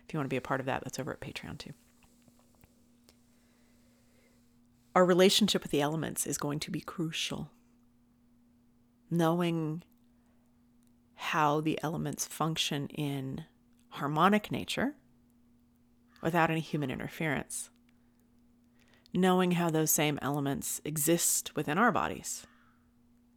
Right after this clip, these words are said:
Ha, yeah, we'll have a class. Uh, we're doing a seven-week dream school. Kinda, I just dropped that in here. I don't mean to kinda do that, but fuck, I'm so excited.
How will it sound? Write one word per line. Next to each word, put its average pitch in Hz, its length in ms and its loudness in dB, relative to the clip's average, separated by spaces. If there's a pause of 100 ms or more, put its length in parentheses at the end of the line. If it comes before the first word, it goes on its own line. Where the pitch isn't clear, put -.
(440)
Ha, 175 500 6
yeah, 143 200 0
we'll 151 120 0
have 143 100 0
a 147 40 -2
class. - 640 -2
Uh, 135 260 -6 (320)
we're 170 80 -2
doing 226 260 8
a 240 60 8
seven-week 185 460 8
dream 143 220 0
school. 135 400 2
Kinda, 117 200 -4
I 98 80 -2
just 143 200 -6
dropped 139 220 0
that 143 120 -2
in 139 120 0
here. 147 240 -4
I - 60 -4
don't 156 160 -4
mean 143 220 -6
to 127 300 -6 (400)
kinda 139 220 -2
do 135 140 -4
that, 113 260 -2
but - 220 -4 (160)
fuck, - 380 -10
I'm - 80 -10
so - 220 -2
excited. - 420 -10